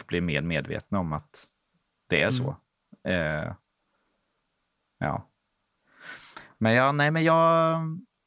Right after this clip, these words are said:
Speaker 2: just nu går jag ju mycket och, och funderar över församling och, liksom, vad, vad det är. Och det, det kanske vi får prata mer om. Vad,
Speaker 1: Mm.
Speaker 2: varför ska vi gå i kyrkan egentligen?
Speaker 1: Absolut.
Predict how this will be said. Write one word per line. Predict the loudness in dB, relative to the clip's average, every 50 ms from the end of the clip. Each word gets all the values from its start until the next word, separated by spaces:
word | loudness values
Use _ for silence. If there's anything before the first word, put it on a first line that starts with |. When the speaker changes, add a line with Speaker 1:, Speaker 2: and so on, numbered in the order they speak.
| _ -6 -2
Speaker 2:
just | 2 2 2 2 2
nu | 2 0 2
går | 2 4 4 4
jag | 4
ju | 2
mycket | 2 0 -2 -4 -2 -2 0
och, | 0 0 0 -2 -4 -6 -8 -8
och | -6 -4
funderar | -2 -2 0 0 2 0 0 0 0 -2
över | -2 -2 -2 -4
församling | -2 -2 0 0 0 0 -2 -4 -6 -6 -6 -4 -4 -4 -4 -4 -4 -4
och, | -4 -4 -4 -4 -6
liksom, | -6 -6 -6 -6 -4 -4
vad, | -2 -2 -2 -4 -6 -6
vad | -4 -4 -2 -2 -2
det | -4 -4
är. | -4 -2 -2 -4 -4
Och | -6 -8
det, | -8 -8 -10 -10 _ -8
det | -6 -6
kanske | -4 -4 -4 -4 -4 -4
vi | -6
får | -8 -6 -4
prata | -4 -4 -2 -2
mer | -4 -2 -2 -4 -4 -4
om. | -6 -8 -10 -14 _ _ _ _ _ _ _ _ _ _ _ _ _ _ _ _
Vad, | -12 -8 -4 -2 -2 -2 -2 -2 -2 -2 -2 -4 -6 -8 -12 -16 -20 -6 0
Speaker 1:
Mm. | 4 4 6 4 4 0 -4 _ _ _ _ _ _ _ _ _ _ _ _
Speaker 2:
varför | -4 -2 0 0
ska | -2 0 0 0
vi | 0
gå | 0 -2 -2 -2 -2
i |
kyrkan | -2 -2 -2 -4 -4 -8 -10 -8 -4
egentligen? | -4 -4 -4 -6 -8 -12 -12
Speaker 1:
Absolut. | -12 -16 -20 -20